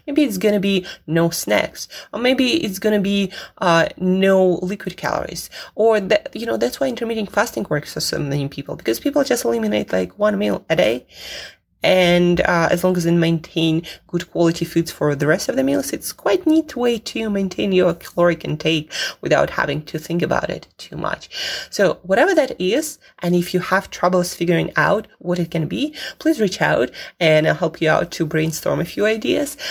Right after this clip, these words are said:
for you and maybe your spouse, maybe your family. Um, so do reach out, figure out your own rules, a few rules that gonna help you to maintain maybe caloric deficit for now when you're losing weight,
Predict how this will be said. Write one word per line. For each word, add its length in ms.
for 160
you 300
and 440
maybe 200
your 100
spouse, 720
maybe 260
your 220
family. 460
Um, 500
so 300
do 380
reach 260
out, 380
figure 320
out 320
your 220
own 320
rules, 440
a 40
few 260
rules 420
that 200
gonna 180
help 320
you 80
to 220
maintain 440
maybe 220
caloric 400
deficit 400
for 120
now 260
when 180
you're 160
losing 340
weight, 240